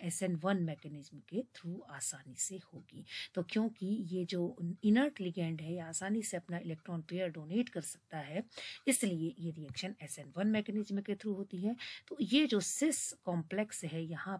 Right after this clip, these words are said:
पर, ये जो लिविंग लिगेंड है पहले निकलेगा, तो ये फाइव कोऑर्डिनेटेड कॉम्प्लेक्स बनाएगा। तो ये कोबाल्ट कैसा हाइब्रिडाइज्ड है, तो ये अगर आप इस कोबाल्ट को देखेंगे तो this cobalt is एस पी थ्री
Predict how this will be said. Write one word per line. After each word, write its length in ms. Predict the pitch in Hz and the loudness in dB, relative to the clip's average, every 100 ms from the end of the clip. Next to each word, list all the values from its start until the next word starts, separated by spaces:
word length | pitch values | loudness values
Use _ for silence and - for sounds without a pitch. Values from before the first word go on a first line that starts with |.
| - | -4
पर, 220 | 160 233 - - - | -2 -2 -6 -18 -8
ये 160 | 170 247 | 2 4
जो 100 | 208 | 4
लिविंग 360 | 160 190 233 202 | 4 4 4 4
लिगेंड 400 | 165 165 156 156 | 2 -2 -4 -6
है 120 | 147 | -10
पहले 320 | - 151 151 | -6 -4 -4
निकलेगा, 500 | 156 151 202 214 208 - 247 | -8 -4 -2 0 0 -2 -4
तो 60 | 170 | -4
ये 180 | 151 | -4
फाइव 360 | 151 - 190 202 - | -6 -2 2 0 0
कोऑर्डिनेटेड 640 | 170 156 160 156 - 165 | -2 -2 -2 -4 -6 -10
कॉम्प्लेक्स 720 | - - 139 - 147 170 - 165 | -8 -12 -12 -10 -12 -6 -8 -6
बनाएगा। 560 | 147 135 120 - - - - - - - | -8 -6 -10 -12 -14 -14 -10 -8 -6 0
तो 120 | - | 0
ये 180 | 208 262 | 6 6
कोबाल्ट 600 | 330 - 175 170 190 262 - - | 6 4 0 2 0 0 -6 -4
कैसा 640 | 175 175 - 247 262 - - | 0 0 0 2 0 -2 -4
हाइब्रिडाइज्ड 760 | 165 175 170 170 160 139 - - | 0 0 2 0 -2 -6 -10 -10
है, 280 | - 151 160 - | -12 -10 -14 -10
तो 80 | 170 160 | -8 -6
ये 80 | 190 | -4
अगर 280 | 185 160 170 | -4 -2 -4
आप 120 | 156 - | -4 -8
इस 100 | - | -10
कोबाल्ट 460 | - 147 170 208 | -8 -2 0 0
को 120 | - | 0
देखेंगे 460 | 202 185 190 185 196 | 0 -2 -4 -4 -4
तो 140 | 196 | -4
this 320 | 160 160 208 - - _ | -6 -2 0 0 -4 _
cobalt 600 | 151 143 165 180 202 185 165 - | -8 -6 0 2 2 2 -8 -8
is 320 | 151 165 175 - - - - - _ | -4 -2 -2 -6 -12 -10 -10 -10 _
एस 540 | - 196 226 - - - - | 4 6 6 2 -2 -6 -4
पी 400 | 170 170 175 180 - - | 0 2 0 -2 -6 -8
थ्री 520 | - 180 180 185 196 | -6 -4 -4 -4 0